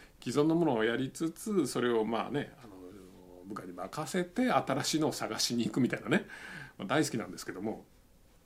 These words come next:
最近も新しいのを当てまして、<laughs> こ-、その話はまた後でしますけども、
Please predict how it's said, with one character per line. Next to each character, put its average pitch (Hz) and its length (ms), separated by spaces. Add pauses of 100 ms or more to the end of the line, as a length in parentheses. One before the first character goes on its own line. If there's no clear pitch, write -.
(520)
最 - 200
近 101 140
も 95 140
新 107 160
し - 80
い 117 40
の 117 80
を 82 40
当 85 60
て 113 100
ま 92 120
し - 60
て、 - 100 (420)
<laughs> - 400
こ-、 - 100
そ - 120
の 101 80
話 95 160
は 90 60
ま 90 80
た 95 100
後 90 140
で 87 60
し - 120
ま 92 100
す - 100
け - 60
ど 92 80
も、 82 80